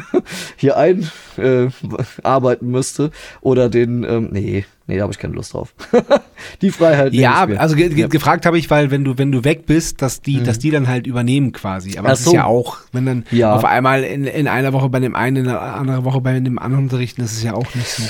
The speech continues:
Speaker 2: cool.
Speaker 1: Das ist tatsächlich wirklich auch so ein Thema. Also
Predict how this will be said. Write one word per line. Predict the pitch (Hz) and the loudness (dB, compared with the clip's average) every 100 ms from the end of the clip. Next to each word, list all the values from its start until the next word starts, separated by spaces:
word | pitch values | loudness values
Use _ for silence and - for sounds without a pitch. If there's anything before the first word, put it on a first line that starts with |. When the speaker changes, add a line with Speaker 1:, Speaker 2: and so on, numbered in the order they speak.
| - 113 | -8 -6
Speaker 2:
cool. | 120 104 - - 113 | -6 -8 -16 -18 -6
Speaker 1:
Das | 151 151 160 | -2 -2 -2
ist | - | -2
tatsächlich | 180 143 165 175 190 - - _ | 0 0 -2 0 -4 -4 -16 _
wirklich | 123 120 190 - 147 - | -8 0 0 0 -2 -2
auch | 135 135 | -2 -2
so | 143 | -6
ein | 131 | -4
Thema. | - 240 101 95 - | -2 -2 -2 -2 -2
Also | 110 117 117 | 0 0 0